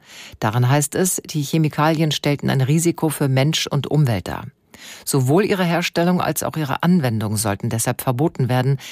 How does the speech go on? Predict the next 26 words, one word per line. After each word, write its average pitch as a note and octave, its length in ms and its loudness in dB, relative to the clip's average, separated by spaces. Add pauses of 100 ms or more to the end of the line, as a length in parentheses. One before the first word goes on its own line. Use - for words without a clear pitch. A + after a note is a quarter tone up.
(140)
wenn C#3+ 260 2
auch C#3+ 160 -2
mit C3+ 160 -2
Ausnahmen. F#2+ 600 -4 (580)
Konkret F#3 440 0
geht E3+ 180 -2
es E3 140 -2
um D3+ 140 -2
per- F3 340 -2
und D3 240 -2
polyfluorierte C3 1000 0
Alkylverbindungen, C3 1120 0 (340)
die C3 160 2
synthetisch C#3 680 0
hergestellt C#3 500 0
werden C#3+ 320 2
und D3 220 -4
in C#3 140 0
zahlreichen D3 600 -2
Alltagsprodukten B2+ 1040 -2
wie G#2 140 -2
Funktionskleidung C#3 1080 0
und - 280 -6
Einwegverpackungen A2+ 1120 0
enthalten A#2 420 -2
sind. F#2 340 -6